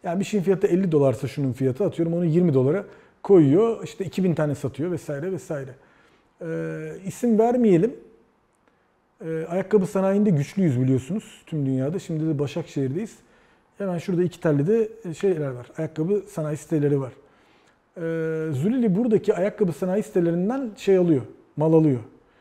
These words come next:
Ee, hem de böyle yani beş bin çiftin üzerinde alıyor diye rakamı yuvarlayayım yani.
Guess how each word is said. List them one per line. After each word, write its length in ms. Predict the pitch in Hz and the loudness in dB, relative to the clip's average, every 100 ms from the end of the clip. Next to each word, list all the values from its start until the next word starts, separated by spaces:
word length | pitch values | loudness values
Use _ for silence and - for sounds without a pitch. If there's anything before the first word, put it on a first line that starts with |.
| _ _ _ - | _ _ _ -14
Ee, 40 | 160 156 156 156 151 151 147 151 151 151 170 | -10 -10 -10 -10 -12 -14 -14 -16 -16 -14 -6
hem 220 | 208 208 | 0 4
de 120 | 196 | 6
böyle 180 | 202 208 | 6 6
yani 460 | 202 190 180 190 190 156 | 4 2 -2 -4 -4 0
beş 260 | 190 185 | 0 0
bin 80 | 196 | -4
çiftin 320 | - 160 196 | -4 -6 -2
üzerinde 360 | 165 170 170 170 | 2 2 2 2
alıyor 320 | 170 139 135 160 - | 2 2 0 -2 -4
diye 180 | 143 190 | 0 2
rakamı 300 | 170 165 185 | 2 0 2
yuvarlayayım 540 | 170 151 143 131 117 | 4 4 2 2 0
yani. 240 | 117 110 | -4 -10